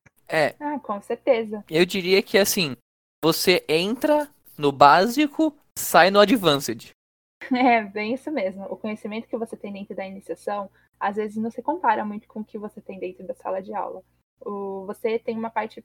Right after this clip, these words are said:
Speaker 2: prática que muitas vezes na sala de aula, quando você aprende,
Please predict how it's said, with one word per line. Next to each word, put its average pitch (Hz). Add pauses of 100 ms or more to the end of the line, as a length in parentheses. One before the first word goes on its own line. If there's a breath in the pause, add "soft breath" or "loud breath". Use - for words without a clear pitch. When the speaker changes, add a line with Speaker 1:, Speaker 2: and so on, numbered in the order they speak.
Speaker 2:
prática 208 (480)
que 240
muitas 247
vezes 233
na 233
sala 240
de 247
aula, 214
quando 214
você 214
aprende, 220